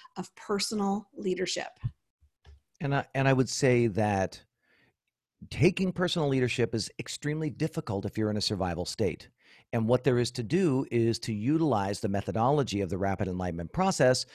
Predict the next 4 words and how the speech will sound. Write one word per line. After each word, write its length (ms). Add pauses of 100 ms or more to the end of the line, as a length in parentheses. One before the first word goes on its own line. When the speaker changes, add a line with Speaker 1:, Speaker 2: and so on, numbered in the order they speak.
(260)
Speaker 2:
to, 360
to 240
neutralize 1300 (640)
that, 400